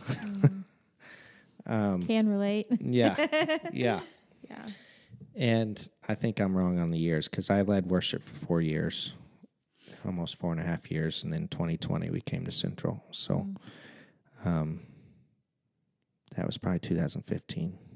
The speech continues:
Speaker 1: or when her dad died. But anyways, regardless, uh, we were, we're in two thousand sixteen, leading worship, um, in the adoption process for Haiti. Uh,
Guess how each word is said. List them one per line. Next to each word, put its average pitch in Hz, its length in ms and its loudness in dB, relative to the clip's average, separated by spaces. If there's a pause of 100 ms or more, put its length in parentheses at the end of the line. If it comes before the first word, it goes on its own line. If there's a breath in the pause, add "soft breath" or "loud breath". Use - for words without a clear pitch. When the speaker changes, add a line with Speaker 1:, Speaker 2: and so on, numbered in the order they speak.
(680 loud breath)
Speaker 1:
or 85 280 -4
when - 160 -10
her 85 100 -6
dad 85 260 -4
died. 85 300 -2
But 85 120 0
anyways, 110 540 6
regardless, 113 640 6 (880 loud breath)
uh, 127 100 4
we 139 220 10
were, 143 160 10
we're 139 200 10
in 131 100 10
two 135 200 6
thousand 117 300 10
sixteen, 98 720 4 (160)
leading 117 380 8
worship, 107 440 4 (640)
um, 87 520 -4 (2500)
in 123 160 4
the 120 100 8
adoption 104 480 2
process 98 600 2
for 95 180 -4
Haiti. 92 460 0 (960)
Uh, 90 300 -2